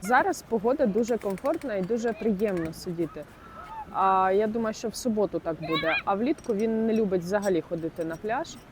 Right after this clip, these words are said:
бо дуже спекотно. Так, покупатися і додому піти. О, Аліса, вже в тебе, знаєш, як ноги загоріли, диви. Ну, я на ту ногу дивлюся,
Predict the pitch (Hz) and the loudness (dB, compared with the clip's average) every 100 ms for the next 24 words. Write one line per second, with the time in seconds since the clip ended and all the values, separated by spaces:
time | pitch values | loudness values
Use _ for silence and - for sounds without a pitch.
0 | - - - 196 175 180 180 214 208 202 | -20 -20 -16 -12 -6 -4 0 2 2 0
1 | 175 - - - 247 269 - 202 180 - | 0 -6 -8 -4 0 0 -2 -6 -6 -14
2 | - - - - - - - - 202 - | -20 -20 -20 -20 -20 -20 -18 -6 -6 -4
3 | 208 220 330 320 - 202 185 165 143 143 | -6 0 2 2 4 4 4 0 -2 -6
4 | 143 170 180 - - 180 - 220 - - | -8 -8 -10 -12 -16 -16 -14 -16 -18 -20
5 | - - - - - - - - - - | -20 -20 -20 -20 -20 -20 -20 -20 -20 -20
6 | - - - 196 180 170 208 214 190 175 | -16 -16 -8 0 0 2 2 2 0 0
7 | 185 - 208 196 202 269 - 277 226 214 | -2 -2 -2 0 0 -2 -2 -2 0 0
8 | 190 180 - - - 185 202 196 202 202 | 2 0 0 -20 -12 0 2 4 4 4
9 | 175 175 185 175 - - - - - - | 4 4 2 0 -4 -20 -20 -20 -20 -20
10 | - 202 208 202 214 214 226 202 180 175 | -14 -4 0 2 0 0 2 4 2 2
11 | 175 180 233 - | 2 2 2 0